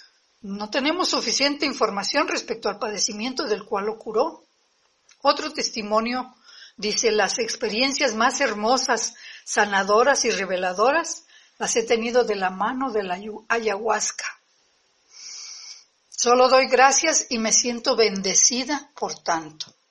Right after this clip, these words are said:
Parece ser que esta es una mujer, pero también no nos dicen cuál es la razón para este testimonio.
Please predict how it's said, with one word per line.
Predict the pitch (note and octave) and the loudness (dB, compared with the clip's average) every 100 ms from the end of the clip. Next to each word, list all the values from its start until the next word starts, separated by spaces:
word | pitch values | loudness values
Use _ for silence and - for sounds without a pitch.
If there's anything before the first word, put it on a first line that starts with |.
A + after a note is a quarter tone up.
| - | -4
Parece | F#3+ F3+ F#3 A3+ | -2 0 2 2
ser | - G#3+ | 2 0
que | - | 0
esta | - D#4+ | -4 -4
es | - | -4
una | A#3+ A3+ | -4 -6
mujer, | G#3+ C4+ D4 _ - - - | -4 -6 -6 _ -20 -20 -16
pero | - G3 G3 | -8 -6 -4
también | G3+ F#3+ F#3+ A#3+ C#4+ - _ - | -6 -8 -6 -6 -6 -12 _ -12
no | G#3+ | -8
nos | G#3 G3 G3+ | -6 -8 -8
dicen | G3+ - A3+ A3+ - - - - - | -6 -2 -2 -4 -14 -20 -20 -20 -6
cuál | G#3+ G#3 | 0 0
es | G#3+ | 2
la | G#3+ | 0
razón | F#3+ F3 C4 A#3+ | 0 -2 -2 -4
para | B3 | -6
este | G3+ - | -6 -8
testimonio. | - A#3+ - A3 A#3 D#4 D#4+ C#4 - | -6 -6 -6 -4 0 0 -2 -6 -10